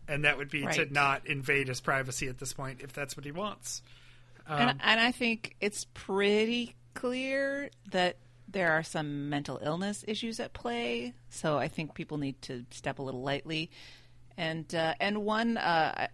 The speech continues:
Speaker 2: I, I listened to some discussion about this on another podcast. I have not listened because I, I did have some sort of, I wasn't sure how I felt about it, but on this other podcast, they were saying that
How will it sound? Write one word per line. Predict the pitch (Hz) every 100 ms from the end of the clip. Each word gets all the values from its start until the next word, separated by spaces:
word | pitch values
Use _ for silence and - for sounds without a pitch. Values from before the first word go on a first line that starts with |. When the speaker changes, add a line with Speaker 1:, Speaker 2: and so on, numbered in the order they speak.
| -
Speaker 2:
I, | 170
I | 185
listened | - 196 202 190
to | 180
some | 185 175
discussion | 156 - 175 165
about | 147 143
this | 147 151
on | 143
another | 147 151 143 143 - - -
podcast. | 143 139 127 147 -
I | 175 185 -
have | 165 175 160
not | 160 156
listened | 160 156 147 139 143 -
because | 156 147 147 - -
I, | 147 131 -
I | 156
did | 156 156 165
have | 147 -
some | 151 147 147 - - - -
sort | - 151
of, | 147 - - - 160
I | 160
wasn't | 165 156
sure | 156 156
how | 127
I | 139
felt | 151 147
about | 147 143
it, | 139 -
but | 156
on | 160 156
this | 151
other | 170 170
podcast, | 165 147 147 139
they | 147
were | 143
saying | 151 156 143 147
that | 147 143